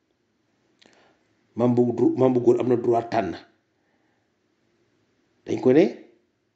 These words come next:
su la neexee nga jël sa cër, sa part,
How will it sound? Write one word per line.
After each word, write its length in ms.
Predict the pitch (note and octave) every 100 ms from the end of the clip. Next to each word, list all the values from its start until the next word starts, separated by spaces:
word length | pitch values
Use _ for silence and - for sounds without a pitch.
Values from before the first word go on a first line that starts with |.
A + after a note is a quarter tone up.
| _ _ _ _ _ _ _ _
su 180 | - C3+
la 80 | E3
neexee 520 | E3+ D#3+ C3 G2+ - _ _ _
nga 120 | A2+ C#3
jël 180 | D#3+ C#3 - - - _ _ _
sa 180 | _ -
cër, 340 | A#2+ - D3 A#2+ - - _ _ _ _ _ _
sa 160 | _ B2
part, 380 | - C3 A2+